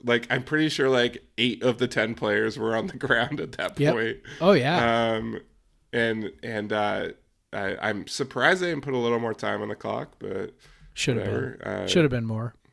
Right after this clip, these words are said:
Speaker 2: but whatever.
Speaker 1: Yeah, it probably should have been closer to a second, but they
Speaker 2: Should have been a
Speaker 1: didn't.
Speaker 2: whole, should have been a
Speaker 1: Goes to
Speaker 2: full
Speaker 1: the
Speaker 2: second.
Speaker 1: second overtime. Uh, B has taken a crap at this point,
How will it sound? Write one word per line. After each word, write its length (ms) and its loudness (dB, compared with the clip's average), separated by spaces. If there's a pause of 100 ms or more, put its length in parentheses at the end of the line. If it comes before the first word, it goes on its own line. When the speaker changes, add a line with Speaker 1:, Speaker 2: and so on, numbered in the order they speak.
Speaker 2:
but 200 -4
whatever. 420 -10
Speaker 1:
Yeah, 240 -4
it 80 -8
probably 240 2
should 160 -4
have 80 -4
been 180 -6
closer 360 -6
to 100 -2
a 60 -4
second, 480 -2
but 100 -6
they 60 0
Speaker 2:
Should 100 6
have 80 8
been 80 8
a 40 6
Speaker 1:
didn't. 40 4
Speaker 2:
whole, 240 8
should 200 8
have 40 4
been 120 10
a 40 6
Speaker 1:
Goes 40 4
to 40 2
Speaker 2:
full 140 10
Speaker 1:
the 80 4
Speaker 2:
second. 220 2
Speaker 1:
second 180 -2
overtime. 580 0 (580)
Uh, 260 4 (120)
B 260 2
has 320 2
taken 460 -2
a 180 -2
crap 440 0
at 100 -2
this 200 -6
point, 420 0